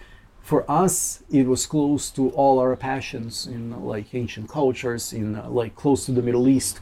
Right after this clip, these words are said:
close to Asia, close to Europe, um, sort of like the epicenter for our activities, and now it's not.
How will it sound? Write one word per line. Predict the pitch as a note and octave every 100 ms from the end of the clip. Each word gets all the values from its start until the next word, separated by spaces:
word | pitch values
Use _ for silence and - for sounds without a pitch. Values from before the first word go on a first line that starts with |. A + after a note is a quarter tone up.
| C#3+
close | C3 B2+ B2 -
to | B2+ A#2+ A#2+ A2 - - - -
Asia, | C#3 C3+ G#2 C3 B2 A2+ F#2+
close | C3+ C3 A#2+ - -
to | C3 A#2+
Europe, | C#3 D3+ C#3 C3 - - - - - -
um, | B2 B2 A#2+ A#2+ A2+ A2+ A2+ - - - - -
sort | - F#3 D#3+
of |
like | C#3+ C3+
the | B2+ C3
epicenter | C#3+ C3 - B2 A#2 A2+ A#2 -
for | - B2+ A#2
our | B2 A#2+ -
activities, | A2 F3+ D#3+ B2 A2+
and | A#2+
now | B2
it's | A2+ -
not. | C#3+ A2+